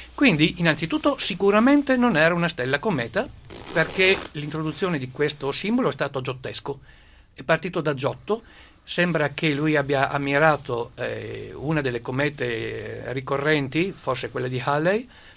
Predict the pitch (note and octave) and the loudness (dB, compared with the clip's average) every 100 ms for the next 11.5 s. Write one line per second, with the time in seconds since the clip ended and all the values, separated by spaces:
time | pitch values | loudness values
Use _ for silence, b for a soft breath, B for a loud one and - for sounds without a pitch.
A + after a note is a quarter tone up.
0 | b b b b b b - A#3+ A#3 F3 | b b b b b b -6 -4 2 2
1 | F#3 A#3+ - D3 C#3+ C3 B2+ F3 - D3+ | 4 2 0 0 0 0 -2 -4 0 0
2 | E3 D#3 C#3 D3 C#3+ D#3+ - A3+ D#3 B2 | 0 -2 -4 -6 -4 -4 0 0 0 0
3 | F#3+ - D3+ - - - D3+ D#3 F#3 F3+ | -2 -2 -4 -6 -16 -6 0 0 0 0
4 | C#3+ B2 F3 E3 D3 D3 - C3 B2+ B2 | 2 2 0 -2 -2 -2 -4 -2 -2 -2
5 | B2 A#2+ A#2+ A#2+ B2 D3+ B3 G#3 - F#3+ | -2 -2 -2 -2 0 2 2 0 -2 2
6 | G#3 G#3 F#3+ - C#3 F#3 B B B B | 2 2 -2 2 0 0 B B B B
7 | B B - G3 G3+ E3 - B3 G3 G#3 | B B -2 0 2 2 2 4 4 2
8 | E3+ D#3 C3 C#3 C4 D3 B2+ C3 B2+ A2 | 2 0 0 0 4 4 2 0 -2 -4
9 | A2+ G#2 F#3 A#3 A#3 G#3+ D3 E3 D3+ D3 | -8 -4 0 4 4 4 2 2 2 4
10 | C#3+ D3+ C#3+ C3 B2+ C3 A2+ A2 A2 - | 4 2 2 0 0 -2 -2 -4 -8 -14
11 | - D#3 A#3 A3+ | -10 -6 -2 0